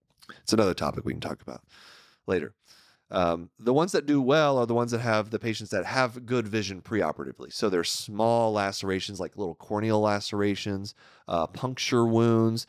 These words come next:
things that we can, uh, that, that are typically, uh, l-, lacerations, uh, in the front part of the eye that don't go deep. They get into the eye, but they stop short of causing damage to any vital structures.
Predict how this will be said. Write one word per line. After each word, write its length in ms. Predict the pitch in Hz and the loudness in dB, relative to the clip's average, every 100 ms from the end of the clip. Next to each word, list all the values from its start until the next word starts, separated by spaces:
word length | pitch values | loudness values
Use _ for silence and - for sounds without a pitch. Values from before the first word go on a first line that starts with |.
| - | -10
things 220 | - 151 151 | -2 0 0
that 120 | 120 | 2
we 140 | 127 | 0
can, 420 | - 131 110 107 104 | 2 2 2 0 -2
uh, 360 | 101 98 92 | 0 2 2
that, 300 | 87 104 87 | 0 -2 0
that 160 | 104 95 | 0 2
are 160 | 95 90 | 2 0
typically, 680 | - 151 147 117 107 98 - - - _ | -2 -2 -2 2 2 2 -2 -20 -20 _
uh, 320 | 104 92 85 87 | 0 2 2 0
l-, 120 | 92 - - 87 _ - | -8 -16 -16 -16 _ -6
lacerations, 960 | 107 110 110 110 101 95 98 95 92 - _ _ | 0 0 2 2 2 0 -4 -4 -8 -14 _ _
uh, 300 | 90 82 78 - | -2 0 -2 -6
in 200 | 92 85 | -6 -6
the 100 | - | -8
front 380 | - 101 92 | -6 -6 -6
part 200 | - 113 | 0 0
of 60 | 113 | 2
the 160 | 123 120 | 2 4
eye 220 | 117 120 | 2 2
that 160 | 90 | -2
don't 200 | 98 95 | -4 -4
go 140 | 92 82 | -4 -4
deep. 400 | 76 80 - _ _ _ _ _ - | -4 -8 -10 _ _ _ _ _ -8
They 100 | 87 | -2
get 200 | 120 139 | 2 2
into 220 | 139 131 | 2 4
the 160 | 131 | 4
eye, 480 | 143 123 107 95 95 - | 4 2 2 0 -4 -6
but 300 | - 95 90 _ _ | 0 0 0 _ _
they 140 | 90 82 | -6 -4
stop 400 | - 110 92 - | -2 0 0 -2
short 340 | - 95 87 | -4 -2 -2
of 160 | 78 _ _ | -4 _ _
causing 380 | 92 87 87 | -8 -8 -8
damage 400 | 80 82 80 76 | -8 -8 -8 -10
to 100 | - | -10
any 140 | 80 80 | -8 -8
vital 400 | 69 73 71 67 | -8 -6 -6 -8
structures. 580 | - - - - - | -10 -12 -12 -16 -18